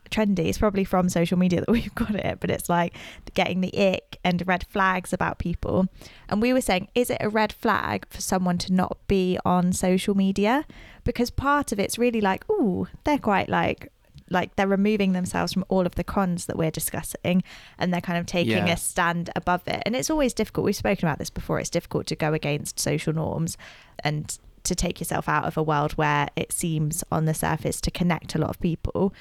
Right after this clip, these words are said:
Speaker 2: Mm.
Speaker 1: And obviously I think that's kind of like an attractive quality,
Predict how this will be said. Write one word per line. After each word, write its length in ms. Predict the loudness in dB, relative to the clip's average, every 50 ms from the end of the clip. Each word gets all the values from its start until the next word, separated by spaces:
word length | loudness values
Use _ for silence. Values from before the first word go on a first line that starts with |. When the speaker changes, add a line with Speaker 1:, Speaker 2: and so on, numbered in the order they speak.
| -4
Speaker 2:
Mm. 280 | 0 0 2 2 2 2
Speaker 1:
And 260 | 0 0 0 -2 -6 -10 _ _ _
obviously 380 | -6 -2 -2 -2 0 0 2 2
I 140 | 2 2
think 180 | 0 -2 -4 -4
that's 240 | -6 -6 -6 -8 -2
kind 220 | 0 2 2 2
of 80 | 2 0
like 160 | -2 -2 0
an 120 | -2 0 0
attractive 540 | -2 -2 0 0 0 -2 -2 -4 -6 -6 -2
quality, 600 | -2 0 0 -2 -2 -6 -6 -4 -2 0 0 -2